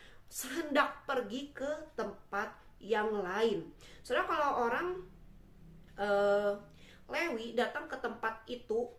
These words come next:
mungkin dia sedang mau melakukan perjalanan atau juga mungkin kembali ke tempat asalnya. Tetapi orang Samaria ini dengan jelas sedang mau melakukan perjalanan. Dia mau melakukan perjalanan.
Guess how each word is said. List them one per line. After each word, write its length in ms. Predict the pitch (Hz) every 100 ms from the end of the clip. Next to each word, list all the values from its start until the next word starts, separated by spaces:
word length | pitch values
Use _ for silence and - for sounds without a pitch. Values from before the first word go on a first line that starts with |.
| - - - 226
mungkin 480 | 247 311 320 285 226
dia 160 | 269
sedang 400 | 311 240 208 202
mau 160 | 196 214 226
melakukan 480 | 196 175 185 202
perjalanan 480 | 202 202 196 226 262
atau 160 | 202 226 226
juga 240 | 214 240
mungkin 240 | 214 240
kembali 480 | 240 214 180 175 202
ke 80 | 202
tempat 320 | 202 190 196 -
asalnya. 480 | 175 226 220 202 170 - - -
Tetapi 240 | 269 349 403
orang 240 | 339 339 339
Samaria 480 | 320 302 294 330
ini 240 | 381 349 277
dengan 240 | 277 262
jelas 320 | 233 247 285
sedang 400 | 269 226 277 285
mau 320 | 254 254 254 330
melakukan 560 | 247 220 - 202 233 233
perjalanan. 720 | 233 220 208 190 214 208 156 156 - - - -
Dia 400 | 208 269 311 349 339
mau 240 | 320 330
melakukan 720 | 302 277 262 262 233 269 277
perjalanan. 800 | - 254 254 233 254 285 214 165